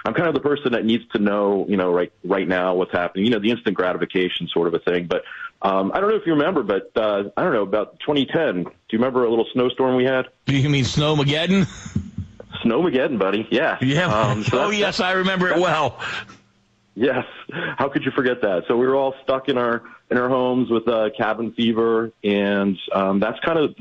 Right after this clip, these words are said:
Speaker 1: you know, where this came from is, uh, you know, my, my need for instant gratification in terms of news, and you turn on the, the T V channels and so forth, and you'd only see things for, like, the D M V area,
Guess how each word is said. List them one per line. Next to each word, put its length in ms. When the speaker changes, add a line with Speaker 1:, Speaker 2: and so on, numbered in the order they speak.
Speaker 1:
you 100
know, 280
where 220
this 140
came 200
from 340
is, 220
uh, 200
you 100
know, 200
my, 280
my 300
need 400
for 480
instant 300
gratification 600
in 80
terms 240
of 100
news, 280
and 200
you 80
turn 200
on 120
the, 160
the 100
T 200
V 100
channels 420
and 160
so 140
forth, 320
and 120
you'd 100
only 260
see 100
things 220
for, 100
like, 120
the 60
D 220
M 140
V 240
area, 380